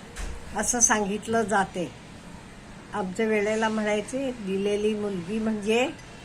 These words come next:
कुलाला बाहेर." कन्नडमध्ये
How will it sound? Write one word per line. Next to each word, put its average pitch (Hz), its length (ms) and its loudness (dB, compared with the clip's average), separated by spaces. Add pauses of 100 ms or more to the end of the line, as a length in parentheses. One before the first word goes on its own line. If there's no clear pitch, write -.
(480)
कुलाला 208 440 4
बाहेर." 196 440 2 (560)
कन्नडमध्ये 202 680 2